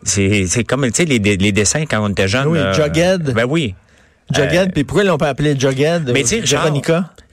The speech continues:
Speaker 1: euh, tu sais, on s'entend que c'est le septième enfant, puis c'est cute là, qu'il y ait un enfant, puis mais cette semaine, mon téléphone, j'ai reçu un paquet d'alertes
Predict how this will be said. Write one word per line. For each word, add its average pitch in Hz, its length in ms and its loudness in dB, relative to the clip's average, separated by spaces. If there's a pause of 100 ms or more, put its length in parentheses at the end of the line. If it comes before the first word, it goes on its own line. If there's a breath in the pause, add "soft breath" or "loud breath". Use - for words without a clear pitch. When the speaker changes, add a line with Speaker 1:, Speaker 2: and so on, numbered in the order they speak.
(120)
Speaker 1:
euh, 101 420 2 (120)
tu 185 100 -2
sais, 214 80 2
on 117 80 0
s'entend 135 400 -2
que 117 80 -2
c'est 107 160 0
le 101 60 0
septième 80 840 -2
enfant, 87 460 0 (100)
puis 98 580 2
c'est 117 200 0
cute 202 420 0
là, 127 80 -2
qu'il 110 120 -2
y 110 40 2
ait - 40 2
un 104 100 0 (120)
enfant, 139 340 -2
puis 98 140 -2 (480 loud breath)
mais 107 100 0
cette - 220 -2
semaine, 156 360 0
mon 104 180 0
téléphone, 120 720 -2 (240)
j'ai 98 140 0
reçu - 180 -2
un 120 80 2
paquet 104 340 -2
d'alertes 98 560 -2